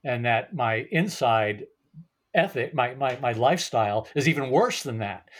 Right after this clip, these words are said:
Who's gonna say that to you except a cynic on the, on the side of the road? Um, and, uh, can you take it? Yeah.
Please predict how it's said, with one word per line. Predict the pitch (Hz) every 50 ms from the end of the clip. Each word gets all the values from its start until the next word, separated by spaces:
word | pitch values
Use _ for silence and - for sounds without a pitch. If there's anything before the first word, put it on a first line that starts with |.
| - -
Who's | - 208 233 214
gonna | 269 226 214
say | - - 208 208
that | 185 175 143 135 -
to | - 127
you | 117 117
except | 117 113 - 139 135 135 123
a | 107
cynic | - - 151 131 123 117 -
on | 123 120 113
the, | 110 110 104 90 - -
on | 139 113
the | 110
side | - - 127 117
of | 113
the | 107 107
road? | 110 127 131 110 98 90 - - - - - - - - - - -
Um, | 123 110 107 104 101 95 92 85 - _ _ _ _ _ _ _ _ _ _ _ _ _ -
and, | 151 117 113 113 110 104 104
uh, | 104 104 98 101 98 92 85 - _ _ _ _ _
can | - 139 127
you | 120 110
take | - - 135 143 139 -
it? | 107 104 - _ _ _ _ _ _ _ -
Yeah. | 113 104 104 110